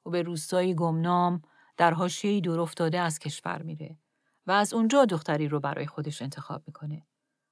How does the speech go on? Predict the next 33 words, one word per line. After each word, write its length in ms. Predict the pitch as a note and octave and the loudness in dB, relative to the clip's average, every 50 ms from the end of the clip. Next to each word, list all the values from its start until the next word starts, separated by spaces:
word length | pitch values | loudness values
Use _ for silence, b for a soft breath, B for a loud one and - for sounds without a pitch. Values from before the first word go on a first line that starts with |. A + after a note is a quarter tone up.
| _ _ _ | _ _ _
دختری 340 | - D3 - - E3+ F3 F3+ | -12 -10 -6 -4 -4 -4 -4
که 200 | D#3 - F#3+ F#3+ | -4 -4 -4 -4
کس 340 | D#3+ - - G3+ G3+ - - | -4 -4 -4 -4 -4 -2 -4
به 140 | F3+ E3+ F#3+ | -4 -4 -6
خصوصی 520 | - - F#3+ - - - B3+ - - D4 | -6 -8 -10 -12 -12 -12 -12 -10 -8 -6
نبود. 500 | C#4 C4+ C4 B3 G3 - - F3+ D#3+ - _ b b b b b b b | -4 0 0 0 0 -2 -6 -12 -16 -18 _ b b b b b b b
دختری 320 | F#3 F3+ - A#3 A#3+ B3 | -4 2 4 4 4 4
که 100 | A#3 B3 | 2 6
در 240 | A#3 A3+ G#3 G#3 G3+ | 8 8 8 8 8
واقع 240 | G#3 G#3 G3+ A#3 A#3+ | 4 2 4 4 2
یکی 240 | A#3+ B3 A3+ - A#3 | 2 0 0 2 2
از 200 | A3 G#3+ G#3 - | 2 2 2 2
هیچ 240 | - G#3+ D#3 - - | -2 -2 -2 -2 -4
کسهایی 640 | - G#3 G#3 G3 G3 - - A#3+ B3+ B3+ B3 A3+ G3 | 0 2 2 2 0 0 2 4 6 6 6 6 4
بود 320 | D#3 E3 D#3 D3+ D3 D3+ b b b b b b b b _ | 4 4 4 2 2 0 b b b b b b b b _
که 100 | - E3 | -6 -6
هیچ 220 | E3 E3+ D#3 - | -6 -6 -6 -4
کس 320 | - F3 E3+ D#3+ D#3 - - | -2 -2 -2 -2 -4 -6 -8
به 80 | - | -6
او 100 | - D#3 | -6 -6
توجهی 540 | D#3 - D3 C3+ D3 C#3+ D3 - D3+ D3+ D3+ | -6 -4 -4 -4 -4 -4 -4 -2 -2 -2 0
نداشت. 600 | D3+ D3 C#3+ C#3 - - - - - - - - _ _ _ _ _ _ _ _ _ _ _ _ | 0 -2 -4 -6 -8 -12 -14 -14 -14 -16 -16 -18 _ _ _ _ _ _ _ _ _ _ _ _
دختری 340 | - D3 - D#3+ D#3+ E3 D#3+ | -12 -8 -4 -4 -2 -2 -2
که 100 | D#3+ E3+ | -4 -2
زیر 200 | E3 F#3 F3+ F3+ | -2 0 2 4
آفتاب 600 | C#3 D#3+ F3 E3 - - - F#3 F#3 F3+ F3 E3+ | 4 4 4 4 0 0 2 4 4 4 4 2
مشغول 420 | E3 D#3 D3+ - - F3 F3 F3 | 0 0 0 -4 -6 -4 -4 -4
کار 280 | D#3+ - F3 E3 F3 F3 | -4 -4 -4 -2 -2 -4
سخت 480 | D#3 - - F3 E3+ E3+ E3+ D#3 - | -4 -4 -2 0 0 0 0 -2 -2
در 180 | - D#3+ D3 D3+ | -4 -2 -2 0
یک 160 | D#3+ D#3+ D#3 | -2 -4 -4
تاکستان 640 | - - C#3+ C#3 - - D3 - - D#3+ D3+ C#3+ C#3+ | -6 -8 -8 -8 -6 -10 -12 -12 -10 -10 -10 -10 -10
بود 300 | D3+ D3 D#3+ E3 - | -10 -12 -16 -20 -20